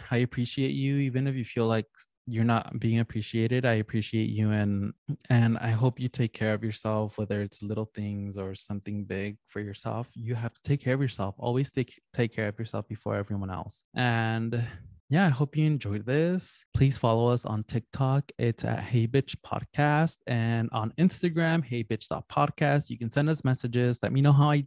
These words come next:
did on my first episode by myself. I know this probably, this won't happen often, but if it does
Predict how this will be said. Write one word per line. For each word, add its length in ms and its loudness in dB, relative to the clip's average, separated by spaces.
did 180 4
on 80 2
my 160 2
first 300 -6
episode 420 4
by 100 6
myself. 1000 4
I 80 0
know 720 4
this 160 0
probably, 420 4
this 160 6
won't 200 2
happen 300 2
often, 500 -2
but 160 2
if 140 2
it 100 0
does 500 4